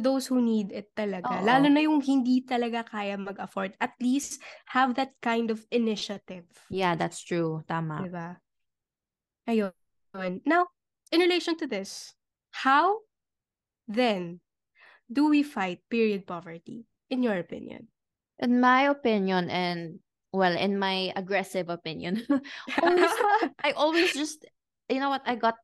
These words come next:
Speaker 2: I, well, I didn't get asked this, uh, when I had the talk, but I always, when I have talks, sa Zoom or on site,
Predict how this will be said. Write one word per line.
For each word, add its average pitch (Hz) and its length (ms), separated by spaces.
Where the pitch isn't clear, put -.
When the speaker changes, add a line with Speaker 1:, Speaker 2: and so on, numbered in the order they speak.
Speaker 2:
I, 214 240
well, 190 200
I 208 100
didn't 202 440
get 180 300
asked 165 340
this, 165 440
uh, 165 480
when 180 180
I 175 40
had 175 240
the 165 100
talk, - 360
but 190 220
I 196 120
always, 220 540
when 202 220
I 196 120
have 202 360
talks, 175 540
sa 190 80
Zoom 214 720
or 190 180
on 185 220
site, 170 500